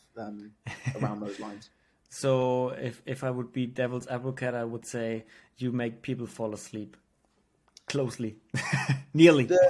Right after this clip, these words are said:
Speaker 2: <laughs>
Speaker 1: the
Speaker 2: No, I'm
Speaker 1: interesting
Speaker 2: just
Speaker 1: thing
Speaker 2: kidding,
Speaker 1: is,
Speaker 2: Max. <laughs>
Speaker 1: the, well, no, the interesting thing is I've actually hypnotized, so I've hypnotized a lot of people. Two people have actually fallen asleep on me before.
Speaker 2: <laughs>
Speaker 1: And,
Speaker 2: Okay.
Speaker 1: and, like,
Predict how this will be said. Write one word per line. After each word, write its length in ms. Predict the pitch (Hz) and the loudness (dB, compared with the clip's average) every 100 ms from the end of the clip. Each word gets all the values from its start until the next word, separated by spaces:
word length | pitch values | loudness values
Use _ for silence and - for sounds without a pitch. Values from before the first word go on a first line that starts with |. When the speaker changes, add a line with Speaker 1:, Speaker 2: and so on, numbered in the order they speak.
| 208 | 8
Speaker 2:
<laughs> 0 | |
Speaker 1:
the 1040 | 190 285 - 285 - 262 - - - - | 6 4 6 4 6 4 4 -4 -4 2
Speaker 2:
No, 80 | 170 | 4
I'm 80 | 202 | 4
Speaker 1:
interesting 420 | 254 285 170 151 | 4 4 4 6
Speaker 2:
just 200 | 160 147 | 4 4
Speaker 1:
thing 80 | 135 | 6
Speaker 2:
kidding, 260 | 165 139 | 8 8
Speaker 1:
is, 40 | 135 | 6
Speaker 2:
Max. 280 | 135 147 - | 6 4 8
<laughs> 20 | |
Speaker 1:
the, 760 | 196 190 254 - 185 - 202 180 | 8 8 4 2 -2 2 2 8
well, 160 | 196 | 8
no, 120 | 202 185 | 8 6
the 160 | 147 160 | 4 2
interesting 380 | 226 208 156 135 | 2 0 0 -2
thing 180 | 127 123 | -2 0
is 200 | 110 107 | -2 0
I've 160 | 131 156 | 2 2
actually 300 | - - 139 | 0 -4 -4
hypnotized, 760 | 165 139 143 123 117 110 - | -4 -4 -2 2 2 0 -2
so 100 | 143 | 0
I've 120 | 156 | 2
hypnotized 340 | 175 139 135 127 | 0 -2 -2 0
a 40 | |
lot 120 | 123 | -2
of 100 | - | -2
people. 400 | 123 113 - 80 - _ - _ _ | -6 -8 -10 -14 -16 _ -20 _ _
Two 220 | - 208 | -6 -4
people 280 | 208 196 170 | -4 -4 0
have 100 | 139 | 0
actually 320 | 156 - 127 | 0 -2 -8
fallen 300 | - 143 127 | 0 0 0
asleep 320 | 113 - 139 107 | -4 -4 -6 -6
on 60 | |
me 100 | 98 | -10
before. 380 | 95 95 64 62 - _ _ _ - | -10 -12 -12 -12 -16 _ _ _ -20
Speaker 2:
<laughs> 240 | - 139 - 190 - - - - - - | -8 -6 -2 -2 0 -4 -6 -18 -8 2
Speaker 1:
And, 120 | 139 143 | 4 4
Speaker 2:
Okay. 100 | 165 160 | 2 0
Speaker 1:
and, 160 | 143 | 2
like, 200 | 147 143 | 4 4